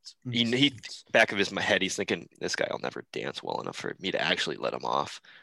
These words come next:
Speaker 2: And then he blows his mind and he steals his hat and
Speaker 1: <laughs>
Speaker 2: wears it.
Speaker 1: Hangs,
Speaker 2: He's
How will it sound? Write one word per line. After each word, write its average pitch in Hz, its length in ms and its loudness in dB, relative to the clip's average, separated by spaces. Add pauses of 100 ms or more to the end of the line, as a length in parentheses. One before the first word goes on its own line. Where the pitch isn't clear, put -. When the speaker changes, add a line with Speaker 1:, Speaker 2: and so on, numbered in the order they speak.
(280)
Speaker 2:
And - 60 -2
then 104 60 4
he 101 220 2
blows 98 320 6
his 92 160 2
mind 95 420 2
and 87 80 -2
he 85 60 -6
steals 92 340 2
his 90 100 -2
hat 87 360 2 (580)
and 87 380 -8
Speaker 1:
<laughs> - 80 -20
Speaker 2:
wears 87 300 -2
it. 92 140 4
Speaker 1:
Hangs, 104 220 -2
Speaker 2:
He's 110 80 -6